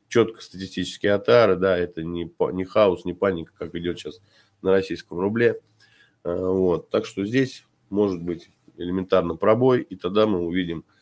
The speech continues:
уже новые высоты. А потом доллар, рубль под нефть подкорректирует, то есть как надо, да, то есть там все будет нормально.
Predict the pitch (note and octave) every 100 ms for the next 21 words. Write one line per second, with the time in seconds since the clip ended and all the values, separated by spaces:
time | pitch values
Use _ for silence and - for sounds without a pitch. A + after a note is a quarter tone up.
0 | _ - F2+ G2 G#2 F#2+ F2+ G2 - G2
1 | F#2 F#2 C#3 - D#3 A#2 - - F#2+ G#2
2 | B2+ A2 F2 - - G#2+ C3 F#2+ E2 -
3 | _ _ _ A#2 B2 C3+ G#2 - F#2+ -
4 | G2+ A#2 - A2+ D#2+ C2+ - _ _ F2+
5 | D#2 - - - - G2+ G2+ D2 - -
6 | F2+ - - - - F2+ F2 E2+ D#2+ D#2
7 | E2+ F2 D2+